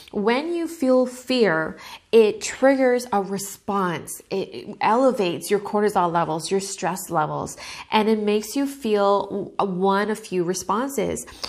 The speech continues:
It makes you wanna fight. It makes you wanna flight, take off, or freeze. And even possibly fawn is what I, I, al-, also what I've heard lately. These are the responses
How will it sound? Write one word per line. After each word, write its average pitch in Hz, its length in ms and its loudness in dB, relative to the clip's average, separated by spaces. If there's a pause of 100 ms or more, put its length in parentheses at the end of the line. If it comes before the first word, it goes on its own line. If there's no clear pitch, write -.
(140)
It 196 140 -2
makes 196 360 -2
you 240 100 0
wanna 202 240 2
fight. 240 500 0 (640)
It 180 80 -4
makes 196 240 -2
you 214 100 0
wanna 180 220 0
flight, - 600 2 (140)
take 202 260 -4
off, 202 440 4 (340)
or 214 240 4
freeze. 208 680 -4 (180)
And 196 280 -2
even 233 420 -2
possibly 220 600 0
fawn 208 500 2
is 175 140 -6
what 175 120 -2
I, 175 200 0 (100)
I, 175 120 2 (200)
al-, 180 240 2
also 190 240 -2
what 190 100 -2
I've 175 140 -2
heard 226 300 0
lately. 165 500 -4 (680)
These 233 300 2
are 277 100 4
the 277 100 -2
responses 185 800 0